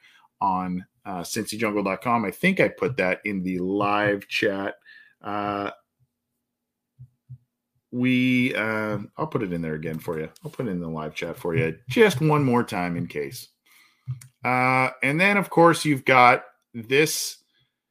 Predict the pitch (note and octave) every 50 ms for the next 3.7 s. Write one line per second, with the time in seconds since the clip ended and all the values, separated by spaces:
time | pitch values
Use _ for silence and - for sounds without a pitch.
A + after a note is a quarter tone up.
0 | - - _ _ - B2 A#2+ A2+ - C#3+ D3 D3+ - D#3+ C#3+ D3 C#3+ - A2+ G#2
1 | A#2 B2+ B2 - - A#2 A#2 A2 G#2+ F#2+ F#2+ G2+ G#2+ A2+ A#2 A2+ - - A2 G#2+
2 | A2 G#2+ - - A2+ G#2+ G#2+ G#2+ G#2+ G#2 G2+ G#2 G#2 G#2 G#2 G2+ A2 A2 A2 -
3 | - A2 G#2 G#2 G#2 - - A#2 A#2 A2+ - - - -